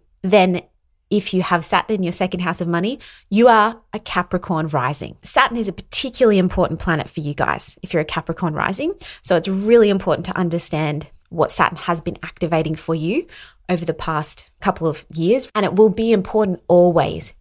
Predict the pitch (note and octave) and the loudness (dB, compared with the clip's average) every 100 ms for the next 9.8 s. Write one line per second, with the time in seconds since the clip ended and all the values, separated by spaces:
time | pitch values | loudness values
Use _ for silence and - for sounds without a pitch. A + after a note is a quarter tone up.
0 | - F#3 E3+ E3 D3+ - - D#3 C3+ - | -8 -6 -2 0 0 -2 -6 -4 -4 -2
1 | - D#3 D#3 B2+ - E3+ C#3+ - - E3 | -4 -4 -6 -6 -6 -6 -4 -6 -6 -4
2 | D3+ D3 - - C#3+ - _ _ - C4+ | -2 -4 -4 -2 -2 -4 _ _ 4 6
3 | F3+ - _ - A#3 D4 - E4+ F#4+ F#4+ | 6 0 _ -8 -6 0 4 6 4 2
4 | F4+ C#4+ C4+ A#3+ G#3+ A3 F#3 D#3 F3+ C#4+ | 2 0 0 0 0 0 -2 -2 -2 -6
5 | _ _ _ - G3 G3 F#4 - C#4+ E4+ | _ _ _ 2 2 2 -2 2 2 4
6 | F4+ D#4+ A#3+ G#3+ G3+ A3 B3 - - G3+ | 4 2 2 0 2 2 2 0 2 2
7 | F#3+ F#3 D#4 - - _ - F#3 F3+ E3+ | 2 2 0 -4 -6 _ -2 2 2 2
8 | - G3 F3+ G3 E4 F#4+ - _ - _ | 0 2 2 4 2 0 -4 _ -20 _
9 | G3+ D#3+ F#3 F#3+ F#3+ F4 - - | -6 2 4 4 2 -4 -6 -14